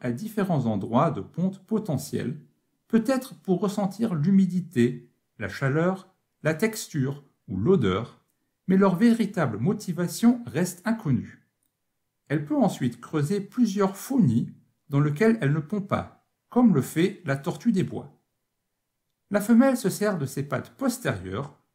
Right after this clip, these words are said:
pour creuser son nid. Elle peut alors accumuler tellement de sable et de boue sur ses pattes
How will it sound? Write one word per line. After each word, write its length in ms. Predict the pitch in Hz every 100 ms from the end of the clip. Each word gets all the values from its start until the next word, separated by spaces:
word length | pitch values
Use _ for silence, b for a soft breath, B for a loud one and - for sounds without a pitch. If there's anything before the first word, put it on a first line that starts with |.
| _
pour 240 | 196 190
creuser 320 | - 190 190
son 200 | 233 180 131
nid. 240 | - - _ _ _ _ _ _
Elle 180 | 120 113
peut 180 | 185 202
alors 420 | 156 143 143 -
accumuler 600 | 160 156 185 180 170 170
tellement 380 | - 262 220 208
de 120 | 160
sable 500 | 147 - 135 127 113 - _ -
et 80 |
de 140 | 92 98
boue 380 | 92 156 147 -
sur 280 | - - 196
ses 160 | -
pattes 440 | - 156 220 -